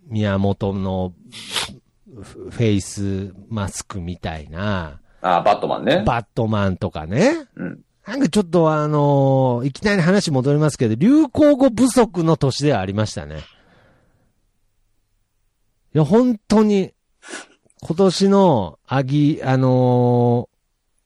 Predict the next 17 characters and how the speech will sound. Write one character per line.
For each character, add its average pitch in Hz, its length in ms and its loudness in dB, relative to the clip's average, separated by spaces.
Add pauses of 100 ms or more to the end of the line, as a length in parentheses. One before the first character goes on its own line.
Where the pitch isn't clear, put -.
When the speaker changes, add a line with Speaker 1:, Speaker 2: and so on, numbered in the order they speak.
(100)
Speaker 1:
ー、 120 200 0
あ、 107 60 0
Speaker 2:
ア 110 40 2
ギ 113 200 2
ー - 20 2
レ 73 140 -2
ね。 110 120 -2
Speaker 1:
あ、 135 60 0
ア 139 260 0
ギ 147 180 2
ー 92 80 0
レ。 - 320 -4
Speaker 2:
<laughs> - 1080 -4 (1200)
本 - 500 -2 (120)
当 160 100 4
に。 147 260 -4 (1080)
本 139 420 0